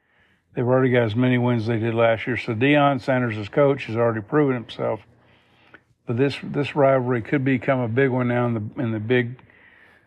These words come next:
big time football, because T C U and Colorado, now they've got something to play for next year and the next time they meet.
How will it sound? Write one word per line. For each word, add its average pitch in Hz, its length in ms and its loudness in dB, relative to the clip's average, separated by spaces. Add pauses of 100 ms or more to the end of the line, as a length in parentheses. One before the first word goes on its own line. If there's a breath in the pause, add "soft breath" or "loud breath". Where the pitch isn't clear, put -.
(1400 soft breath)
big 131 180 0
time 123 500 2
football, 139 480 2
because 120 360 -2
T 156 200 0
C 147 160 0
U 135 80 2
and 127 100 0
Colorado, 131 640 4
now 160 380 4
they've 151 220 0
got 135 260 2
something 127 360 -6
to 113 60 -8
play 117 260 0
for 113 260 -4
next 117 280 -4
year 101 340 -6 (480 soft breath)
and 117 140 -2
the 113 60 0
next 110 240 -2
time 113 200 -2
they 107 100 -4
meet. 107 300 -4